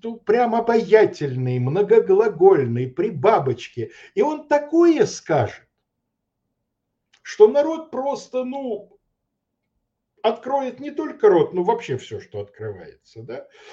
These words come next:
И это принесет вам миллион просмотров. Ну как? Ну как вот от этого удержаться? Нет, можно, конечно, быть честным, объективным, порядочным и так далее,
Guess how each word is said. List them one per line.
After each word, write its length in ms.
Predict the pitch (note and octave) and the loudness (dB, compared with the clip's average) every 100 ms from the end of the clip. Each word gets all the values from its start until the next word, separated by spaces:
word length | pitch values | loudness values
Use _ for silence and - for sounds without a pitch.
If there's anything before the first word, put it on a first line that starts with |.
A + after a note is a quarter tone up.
| - - _ | -20 -20 _
И 240 | E3+ G#3+ A#3 | -20 -16 -12
это 240 | D4+ D4+ | -10 -10
принесет 680 | C#4 B3 B3+ B3+ A3+ C#4+ C#4+ G#3+ | -8 -8 -6 -10 -10 -10 -4 0
вам 180 | F#3 | 0
миллион 400 | F#3 F#3+ G#3+ G#3 | 2 8 8 6
просмотров. 640 | E3+ D#3+ - G#2+ F2+ _ _ _ _ _ - | -6 -12 -12 -18 -20 _ _ _ _ _ -12
Ну 260 | F3 G#3 | -2 -2
как? 400 | G#3 - B2 - _ _ _ - | -2 -4 -4 -6 _ _ _ -10
Ну 180 | F3+ F3+ | -10 -2
как 280 | E3 - | -2 -2
вот 200 | A2+ G#2+ | -6 -6
от 160 | A2+ - | -8 -8
этого 360 | G#2 - G2+ G2+ | -10 -10 -12 -12
удержаться? 680 | G2 A2 F#2+ F#2 - A2+ - - - | -10 -10 -12 -16 -18 -20 -20 -20 0
Нет, 240 | A3 F#3 | 2 2
можно, 420 | A#3+ D4 A#3+ E3 | -2 -6 -6 -6
конечно, 540 | C#3 C#3+ C#3+ C3 - C#3 | 0 0 0 -4 -6 -6
быть 240 | B2+ C#3 | -6 -6
честным, 440 | - G#3 G3 D#3 B2+ | 4 4 4 -4 -8
объективным, 680 | B2 C#3 D3+ D3 B2+ A#2 A#2 | -8 -10 -12 -8 -6 -6 -4
порядочным 680 | C#3+ C#3 A2 A#2 - C3+ | 2 2 0 -8 -12 -10
и 40 | C#3+ | -10
так 260 | G3 G#3 | -8 -10
далее, 340 | D#4 D#4+ B3+ | -8 -6 -6